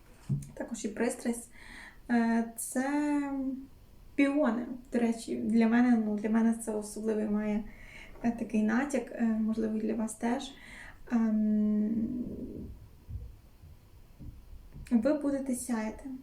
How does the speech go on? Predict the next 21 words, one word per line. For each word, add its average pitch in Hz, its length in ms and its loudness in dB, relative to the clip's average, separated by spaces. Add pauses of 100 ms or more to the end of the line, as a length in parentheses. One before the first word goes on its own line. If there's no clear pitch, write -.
(720)
Ви 233 180 2
почнете 233 540 -2
щось - 320 -6
нове. 226 320 4 (400)
Це - 100 -10
завжди - 340 -2
початок, - 600 -6
завжди 233 320 -2
початок, 226 500 -6
натхнення, 226 400 2
мотивація, 220 580 -4
творчість. - 680 -6 (520)
Е, 226 280 2
ви 226 440 2 (960)
скористайтесь 294 600 -2
цим 214 220 0
шансом 220 640 -4 (520)
і 240 100 4
досягнете 233 460 -2
успіху - 380 -8
обов'язково. 240 600 0